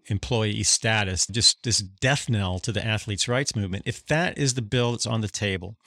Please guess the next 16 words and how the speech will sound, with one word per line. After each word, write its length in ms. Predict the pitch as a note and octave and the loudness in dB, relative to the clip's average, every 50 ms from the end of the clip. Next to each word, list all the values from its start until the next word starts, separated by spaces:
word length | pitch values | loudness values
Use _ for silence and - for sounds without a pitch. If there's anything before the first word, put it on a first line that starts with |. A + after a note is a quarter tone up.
| - | -8
will 140 | - A#2+ G#2+ | -4 -4 -4
Cory 280 | - - C3 C3 C#3+ D3 | -2 0 2 2 2 2
Booker 540 | A2+ A#2+ B2+ - - D3+ D#3 E3 F3 D#3+ - _ _ _ - | 2 0 0 2 2 0 0 0 -2 -6 -10 _ _ _ -8
or 180 | - G#2 G2 | -6 -6 -6
Chris 340 | - - - A#2+ G#2+ - - | -6 -4 -2 -2 0 2 2
Murphy 540 | A2+ G#2+ G#2+ G#2 - - C3+ C#3 D3 D#3 D3 _ _ | 2 2 2 2 0 -2 -2 -2 -2 -6 -8 _ _
or 320 | - G#2 F2 F2+ F#2 G2 G2 | -8 -6 -2 -2 0 0 0
Richard 460 | G2+ A2 - - C3+ B2+ A#2 G#2 G2+ | 0 0 2 2 2 2 0 0 0
Blumenthal, 880 | A#2 A2+ A2 A2+ B2 C3 - - C3+ C3 C3 C3+ C#3+ D3+ D#3+ D3+ - - | 0 2 4 4 2 0 0 0 0 0 2 0 0 -2 -6 -8 -10 -10
the 280 | F#2 F2 G2 G2 G2 | -6 -4 -2 -2 -2
athletes' 440 | - A#2 A2+ - - A#2+ A2+ - - | 0 0 -2 0 -2 -4 -2 0 0
rights 240 | C3 A#2+ A#2+ A#2 - | 0 0 0 0 -2
advocates, 580 | - A#2 A2 A2 A2+ - - - C#3+ - - - | -2 -2 -2 -2 -2 -2 -2 -2 -2 -2 -2 -2
or 60 | G2+ | -2
Brian 360 | F2+ G#2 G#2 G#2+ G#2+ G#2 G2+ | -2 0 0 2 2 2 2
Schatz, 580 | F#2+ - - - A2+ G#2+ A#2 C#3 D#3 - - | 4 4 4 4 2 0 -2 -4 -2 -2 -4